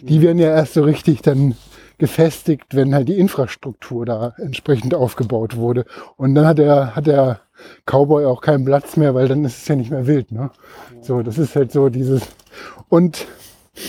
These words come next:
Speaker 1: dann gibt's halt auch die Geschichte des Anti-Westerns, der dann halt so ein bisschen andere, ähm, Patterns reingebracht hat in der Filmgeschichte, wo dann, äh, eben nicht eben nur die erfolgreiche oder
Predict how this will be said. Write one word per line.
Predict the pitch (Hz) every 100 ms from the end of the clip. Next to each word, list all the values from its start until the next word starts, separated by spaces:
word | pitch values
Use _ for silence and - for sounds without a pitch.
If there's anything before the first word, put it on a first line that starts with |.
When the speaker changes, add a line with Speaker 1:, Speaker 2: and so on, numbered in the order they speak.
| - _
Speaker 1:
dann | 202 160
gibt's | 180 180 202
halt | 175
auch | 208 156 -
die | -
Geschichte | 156 156 175 170
des | 156
Anti-Westerns, | 180 151 220 202 131 135 - 175 214 - -
der | 165
dann | 151
halt | 156 -
so | 156
ein |
bisschen | 143 - 180
andere, | 160 165 156 127 135 - _ - _ _
ähm, | - 123 120 123 123 113 - _ _ _ _ _ _ _ _ _
Patterns | 160 156 147 131 131 -
reingebracht | 131 127 127 123 107 -
hat | 139 -
in | 123
der | 127 131
Filmgeschichte, | - 143 127 127 - 127 - 127 - - - - _
wo | - 135
dann, | 139 143 165
äh, | 170 131 131
eben | 143 135 139 131 -
nicht | 151 170 - - _ -
eben | 151 139 131
nur | 131 143
die | 139
erfolgreiche | 143 - 147 139 135 123 151
oder | 143 131